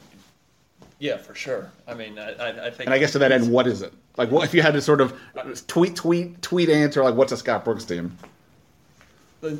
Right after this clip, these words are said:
Speaker 1: let me put it this way. In, in researching a story about him when he was first hired, his,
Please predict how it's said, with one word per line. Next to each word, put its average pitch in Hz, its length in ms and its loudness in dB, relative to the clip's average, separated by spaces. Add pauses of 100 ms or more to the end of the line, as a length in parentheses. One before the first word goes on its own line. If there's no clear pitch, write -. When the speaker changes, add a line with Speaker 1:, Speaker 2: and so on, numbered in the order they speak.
(220)
Speaker 1:
let 170 140 -6
me - 40 -8
put 170 120 -4
it 135 40 -6
this 139 160 -8
way. 123 300 -2
In, 156 240 -10
in 143 420 -10 (600)
researching 170 420 -6
a 135 80 -6
story 139 340 -2
about 143 280 -2
him 113 280 -8
when 110 140 -10
he 110 60 -14
was 104 200 -12
first 117 220 -14
hired, 98 420 -6
his, 104 220 -12